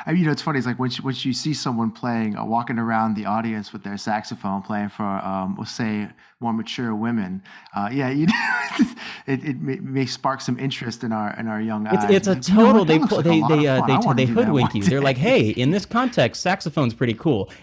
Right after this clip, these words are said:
Speaker 2: Every other context, saxophone is not cool." <laughs> Literally, it's cool at the concert. Practicing, not cool. Neighbors, not cool.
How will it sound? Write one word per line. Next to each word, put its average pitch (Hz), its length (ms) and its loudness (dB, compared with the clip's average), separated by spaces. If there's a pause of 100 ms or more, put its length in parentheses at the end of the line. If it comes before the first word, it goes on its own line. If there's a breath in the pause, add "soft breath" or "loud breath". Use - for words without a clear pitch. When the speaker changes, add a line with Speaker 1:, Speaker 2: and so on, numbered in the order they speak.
(100)
Speaker 2:
Every 165 280 6
other 170 160 4
context, 190 520 0 (180 soft breath)
saxophone 139 520 0
is 110 100 -2
not 120 440 2
cool." 120 280 4
<laughs> 147 500 6
Literally, 220 600 4
it's 175 160 2
cool 170 300 4
at 147 200 4
the 147 80 2
concert. 127 600 0 (240 loud breath)
Practicing, 127 720 0 (140)
not 107 340 2
cool. 104 340 2 (160 soft breath)
Neighbors, 117 580 2 (100)
not 113 400 2
cool. 98 360 0